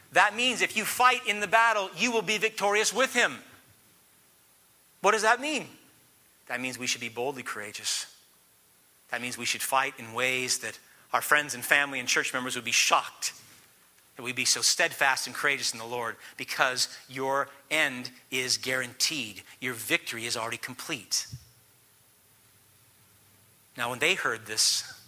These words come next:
the people of Zechariah's day are thinking, "You gotta be kidding me," as they looked around. The temple, it's finished, and that's it. The walls, this is fifty years before Nehemiah. The walls are still, still destroyed. There's no security. There's no peace.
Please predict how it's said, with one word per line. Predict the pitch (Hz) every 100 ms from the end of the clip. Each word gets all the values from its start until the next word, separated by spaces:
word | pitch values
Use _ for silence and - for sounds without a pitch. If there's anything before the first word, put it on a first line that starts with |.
| - - - - - - _ _ - - _ _ - _ _ - -
the | -
people | - 165 139
of |
Zechariah's | 127 131 135 131 160 156
day | 135
are | 127
thinking, | 135 127 127 - - - _ _ -
"You | 147
gotta | 151 120
be | -
kidding | - 156 190 135
me," | -
as | 117
they | 120
looked | 139 -
around. | 135 139 165 117 101 - - - - - -
The |
temple, | - - 185 208 131 113 -
it's | 127 -
finished, | 185 175 175
and | 143
that's | 131 - -
it. | 202 - - - - - - _ -
The |
walls, | 156 175 180
this | 269
is | 214
fifty | - 196 240
years | 262 226
before | 151 - 175 170
Nehemiah. | 180 170 175 147
The | 175
walls | 170 254 277 196
are | 160
still, | - 247 240 - -
still | - 262
destroyed. | 233 220 262 277 240 -
There's | 247 240
no | 254
security. | 196 - 208 226 254
There's | 262 233
no | 214
peace. | - 220 277 - -